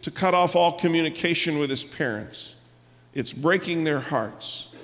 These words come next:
and they try their hardest to trust the Lord and believe that God alone can rescue him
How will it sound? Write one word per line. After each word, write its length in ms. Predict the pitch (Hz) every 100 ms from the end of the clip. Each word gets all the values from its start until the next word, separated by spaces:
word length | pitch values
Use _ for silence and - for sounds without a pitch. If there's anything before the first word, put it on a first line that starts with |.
| - - - -
and 160 | 143
they 100 | 135
try 340 | 131 - 165 165
their 200 | 160 156
hardest 540 | - 185 175 135 -
to 80 | -
trust 380 | - 160 - -
the 80 | 147
Lord 340 | 147 156 147
and 140 | 143
believe 360 | 147 151 156 135
that 180 | 139 123
God 200 | 147 151
alone 400 | 147 151 143 131
can 240 | - 131
rescue 440 | 127 143 - 139 123
him 340 | 123 110 113